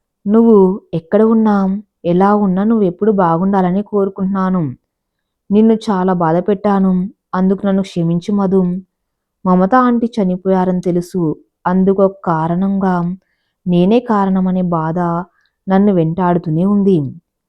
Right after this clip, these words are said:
నీతో మాట్లాడాలని చాలా ప్రయత్నం చేశాను,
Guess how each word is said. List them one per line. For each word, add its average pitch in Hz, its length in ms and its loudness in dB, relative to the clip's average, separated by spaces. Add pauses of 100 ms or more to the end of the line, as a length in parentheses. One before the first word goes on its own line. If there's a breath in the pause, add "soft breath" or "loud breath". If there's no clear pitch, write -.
(400)
నీతో 190 320 2
మాట్లాడాలని 190 960 0 (160)
చాలా 175 200 0
ప్రయత్నం 175 540 -2
చేశాను, 185 640 -2